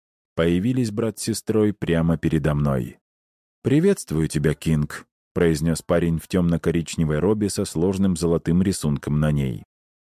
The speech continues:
Его сестра, как всегда, была со мной холодна и просто кивнула в знак приветствия. А затем они оба увидели своего старшего брата. «Нчера!» —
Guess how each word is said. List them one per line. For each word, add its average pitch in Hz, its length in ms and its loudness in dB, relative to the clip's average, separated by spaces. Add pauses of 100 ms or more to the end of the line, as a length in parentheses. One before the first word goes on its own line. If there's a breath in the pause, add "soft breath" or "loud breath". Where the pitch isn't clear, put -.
(120)
Его 98 240 2
сестра, 127 380 -2
как 113 200 -4
всегда, 110 360 0
была 92 220 0
со 87 120 -4
мной 87 200 0
холодна 80 720 0
и 98 100 -4
просто - 480 0
кивнула 85 520 0
в 87 60 0
знак 73 340 -4
приветствия. 69 840 -2 (380)
А 82 180 2
затем 127 640 0
они 85 300 0
оба 110 300 0
увидели 101 600 0
своего 90 460 0
старшего 82 680 0
брата. 76 680 -2 (640)
«Нчера!» — 107 1080 0